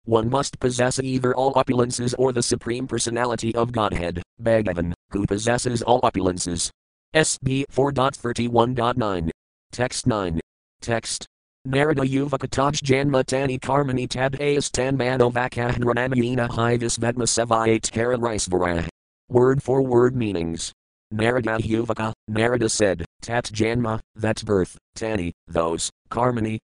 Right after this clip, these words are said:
fruitive activities, Tat, that, A, span of life, Tat, that, Mana, mind, Vaka, words, Nranam, of human beings, Yena, by which, Hi, certainly, Visva Atma,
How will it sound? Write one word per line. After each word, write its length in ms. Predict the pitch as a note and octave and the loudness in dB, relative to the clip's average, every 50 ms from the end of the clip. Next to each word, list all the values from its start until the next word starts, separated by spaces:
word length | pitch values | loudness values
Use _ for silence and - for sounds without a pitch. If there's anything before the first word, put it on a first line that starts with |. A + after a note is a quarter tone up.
| _ - | _ -8
fruitive 440 | - G#2+ G#2 A2 A#2+ A#2+ G#2+ A2 A2 | 0 0 2 2 2 0 0 0 0
activities, 760 | A2 A2 A2 - - G#2 F2+ D#2+ - D#2+ D#2+ E2 D#2+ - - - _ _ | 0 -2 -4 -4 -6 -4 -2 -2 -2 -2 -4 -2 -2 -6 -6 -8 _ _
Tat, 300 | - - G#2 F#2 F2 - - _ _ | -10 -4 -4 -4 -4 -4 -10 _ _
that, 280 | E2 E2+ D#2+ E2 - - - _ _ - | -6 -4 -2 -2 -2 -4 -12 _ _ -6
A, 260 | G2 G2 G2 G2+ G#2+ A2 - _ | -4 -4 -2 -2 -4 -6 -8 _
span 380 | - - - - G#2+ A2+ A#2 A#2 | -4 -4 -2 0 0 0 0 0
of 160 | A2+ A2 A#2 | 0 0 0
life, 360 | A2+ G#2+ G2+ F#2 E2+ - - - _ _ _ | 0 0 0 0 -4 -8 -12 -20 _ _ _
Tat, 300 | - A2+ G2+ F2+ - - - _ - | -8 -4 -4 -4 -4 -6 -14 _ -8
that, 300 | E2 E2 E2+ E2+ - - - _ - | -4 -2 -2 -2 -4 -8 -14 _ -4
Mana, 440 | A2+ A#2 A#2 A#2+ B2 B2 A#2+ A2+ A2 - - _ | -2 0 0 0 0 0 -2 -2 -4 -6 -8 _
mind, 380 | A2 A2 G#2+ G2+ F#2 E2+ E2 E2 - _ _ | -4 -4 -4 -2 -4 -6 -6 -8 -10 _ _
Vaka, 480 | A2+ A2+ A#2 A#2+ B2 - B2+ A#2+ A#2 A2+ - - _ | -4 -2 -2 -2 -2 -2 -2 -2 -2 -4 -4 -8 _
words, 520 | - A2 A2 G#2 F#2+ F2+ E2 - - - - _ _ G2 | 2 4 4 6 4 4 2 0 -2 -4 -4 _ _ -6
Nranam, 400 | G2 G2 G#2 A2 A#2+ A#2+ B2 A#2+ - _ _ | -2 0 0 0 0 -2 -4 -8 -10 _ _
of 160 | G#2+ G#2+ G#2+ | -6 -6 -4
human 340 | G#2 G#2+ A2+ A#2 A2 A2+ A#2 | -2 -2 -2 -2 -2 -2 0
beings, 480 | A2+ G#2 F#2 E2 E2 E2 E2 - - - _ _ - | 0 0 0 0 -2 -4 -6 -8 -10 -12 _ _ -4
Yena, 380 | A2+ A2+ A#2 A#2+ B2 A#2+ A2+ - - _ | -2 -2 0 0 -2 -2 -2 -4 -8 _
by 200 | G#2+ A2 A2+ A#2 | -4 -2 0 0
which, 320 | A#2+ A#2 A2 G2 - - - - _ _ | 2 0 0 0 -2 -8 -10 -10 _ _
Hi, 300 | - A#2 A#2 A#2+ A#2+ B2 B2+ - _ - | -4 -2 -2 0 -2 -4 -4 -8 _ -6
certainly, 640 | - - G#2+ G2+ F2+ E2+ E2+ E2+ E2+ E2+ E2+ - - _ _ A2+ | -4 -2 -2 -2 -2 -4 -2 -2 -2 -2 -4 -6 -8 _ _ -2
Visva 320 | A2+ - - - A#2+ A2+ | -2 -2 0 0 -2 -2
Atma, 400 | A2 A2+ A#2 A#2 A#2+ A2+ A2 A2+ | -2 -2 -4 -4 -4 -4 -4 -6